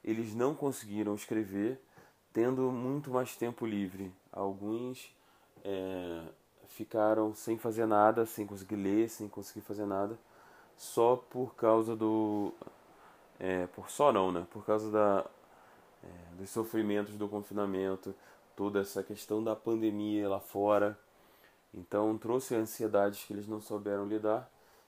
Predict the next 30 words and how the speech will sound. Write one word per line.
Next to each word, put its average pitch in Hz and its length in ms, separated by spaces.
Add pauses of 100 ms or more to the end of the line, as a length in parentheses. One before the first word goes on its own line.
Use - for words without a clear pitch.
(140)
e, 107 380
como 113 300
consequência, 113 720
eles 113 100
não 113 140
aproveitaram 107 800
esse 101 180
momento 110 340
que - 80
talvez 113 300
seja 113 340
único 107 480 (760)
pa-, 104 360
no-, 101 200 (320)
como 117 560 (580)
um 98 200
momento 101 420
de, 101 760 (680)
é, 82 260 (1300)
de 107 340 (460)
ter 135 160
muito 143 260
tempo, 107 320
ter 107 120
tempo 131 360
suficiente 110 720
para 101 160
desenvolver 101 400
uma 101 200
obra. 82 340